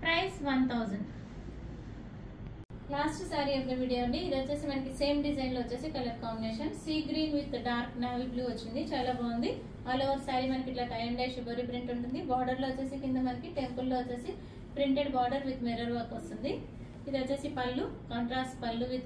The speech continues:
print and mirror work. బ్లౌజ్ కూడా మనకి చక్కగా ఇట్లాగా ప్లెయిన్ బ్లౌజ్ వస్తుంది. హ్యాండ్స్ కి వచ్చేసి ఇట్లాగా printed border and mirror work తోటి బ్లౌజ్ ఉంటుంది. ప్రైస్ వన్ థౌజండ్.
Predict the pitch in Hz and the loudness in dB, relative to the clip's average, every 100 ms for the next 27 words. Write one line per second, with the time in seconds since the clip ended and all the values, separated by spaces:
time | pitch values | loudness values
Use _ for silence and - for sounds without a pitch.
0 | 233 233 240 240 233 226 226 226 285 - | -2 -2 0 0 0 0 -2 0 -2 -2
1 | - - - - - 247 262 262 269 302 | -8 -12 -12 -10 -8 0 2 4 2 -2
2 | 285 269 240 233 220 240 233 220 220 392 | 0 0 0 -2 -2 0 0 -2 0 -2
3 | - - - - - 269 277 285 269 247 | -4 -10 -12 -12 -2 0 2 2 2 2
4 | 240 240 240 233 320 339 254 240 262 254 | 2 0 0 0 2 2 0 0 0 -2
5 | 247 240 233 233 226 262 247 233 240 240 | -4 -2 -4 -4 -4 -4 -2 -2 0 0
6 | 240 233 240 240 214 208 214 220 - 208 | 0 0 0 0 0 -4 -4 -6 -6 -6
7 | 202 370 240 214 202 202 196 202 285 - | -6 -4 -2 -2 -2 -2 0 0 -2 -4
8 | - - - - - - - - - - | -6 -10 -10 -12 -10 -10 -10 -12 -12 -10
9 | - 285 311 - - 247 247 240 240 202 | -2 2 4 2 -2 0 2 2 2 0
10 | 196 196 | -2 -4